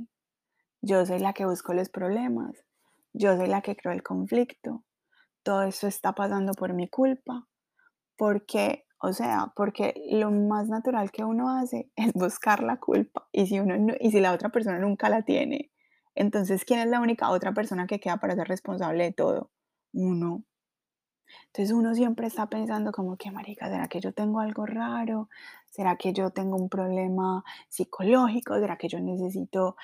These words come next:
terapia? ¿Será que yo soy muy gritona? ¿Será que yo soy muy sensible? ¿Será que yo soy muy llorona? ¿Será que yo soy muy exigente? ¿Será que yo pido mucho? ¿Será que esto es normal?".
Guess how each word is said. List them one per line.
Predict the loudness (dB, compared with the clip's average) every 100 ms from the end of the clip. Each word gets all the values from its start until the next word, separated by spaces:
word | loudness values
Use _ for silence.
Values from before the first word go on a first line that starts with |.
| -18 -12
terapia? | 0 4 6 4 0 -2 -4 -12 -6
¿Será | 0 0
que | 4
yo | 2
soy | 2
muy | 0 0
gritona? | 0 4 4 4 2
¿Será | -2 -4
que | -2
yo | 0
soy | 0
muy | -2 -2
sensible? | -4 0 2 2 2
¿Será | -2 -4
que | -2
yo | -2
soy | 0
muy | -2 0
llorona? | 2 4 4 2
¿Será | -2 -4
que | -2
yo | -2
soy | 0
muy | -2
exigente? | -4 -8 -4 0 0 -2 -2
¿Será | -2 -2
que |
yo | -2 0
pido | 0 2
mucho? | 2 2 2 0
¿Será | -2
que | -4
esto | -6 -2
es | -2
normal?". | -2 0 0 0